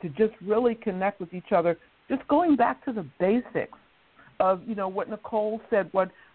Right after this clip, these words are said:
um, Esther and Robert and all of us are saying, which is just really learning from each other, you know, um, sitting with each other, connecting. And, you know, I just wanna also remind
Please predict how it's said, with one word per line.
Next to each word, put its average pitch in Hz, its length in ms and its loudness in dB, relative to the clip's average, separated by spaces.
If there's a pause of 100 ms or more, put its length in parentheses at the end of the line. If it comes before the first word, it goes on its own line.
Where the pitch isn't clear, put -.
um, 160 380 4 (100)
Esther 208 400 2
and 185 140 -6
Robert 185 360 2
and 175 140 -6
all 208 260 2
of 185 120 -4
us 180 140 -8
are 165 160 -16
saying, 151 320 -6 (240)
which 226 160 -4
is 262 120 0
just 339 200 -2
really 359 240 2
learning 220 500 2
from 180 180 -2
each 175 220 -6 (120)
other, 185 340 0 (280)
you 196 100 -4
know, 180 320 0 (320)
um, 175 340 4 (140)
sitting 254 260 -6
with 208 200 -8
each - 280 -12
other, 147 240 -4 (280)
connecting. 208 640 -2 (360)
And, 214 240 4
you 269 80 -2
know, 247 160 2
I 240 100 4
just 285 280 -6 (240)
wanna 220 280 0
also 226 720 0
remind 202 680 -6